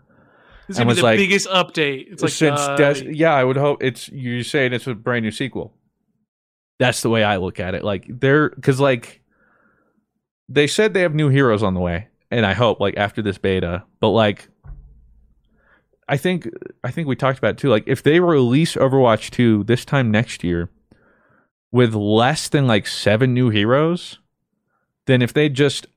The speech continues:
Speaker 2: updated Overwatch one over that time, we would have had more. So, like, at the very least, we, there should be a lot of new stuff coming. That's all I'm saying. And I'm worried it's gonna be like, "Hey, here's some reworks.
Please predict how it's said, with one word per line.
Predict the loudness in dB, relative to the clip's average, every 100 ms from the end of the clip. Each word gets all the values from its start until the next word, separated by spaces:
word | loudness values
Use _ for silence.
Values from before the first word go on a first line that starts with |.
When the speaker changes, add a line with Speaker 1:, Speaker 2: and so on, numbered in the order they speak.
| -2
Speaker 2:
updated | -2 2 2 4
Overwatch | 4 4 4 2 0
one | 0 2
over | 2
that | 2 0
time, | 0 0 0
we | 0
would | 0
have | 0
had | 0 0
more. | -2 -6 -8 -16 _ _ _ _ _ _ _ _ _ _ _ _
So, | -6 0 4 6 6 4 2 0
like, | 0
at | 0 2
the | 2 2
very | 0 2 2 2 0
least, | -2 -2 -6 -12 -20 -20 _ _ _ _ _ _ _ _ _ _ _ _ _ -4
we, | -4 -2 -4 -4
there | -6 -2 0
should | 0 -2
be | 0
a | 2
lot | 2 2 2
of | 0
new | 0
stuff | -2 -2 -2
coming. | -4 -8 -6
That's | -4 -2
all | -4
I'm | -4
saying. | -12 -16 _ _ _ -20 -20 _
And | 0 2
I'm | 2
worried | 2 4 4 2
it's | 0
gonna | -2 -4
be | -2 -4 -2
like, | -2 -2 -4 _ _ -8
"Hey, | -2 0
here's | -2 -4
some | -6
reworks. | -4 0 0 -2 -6 -14 -18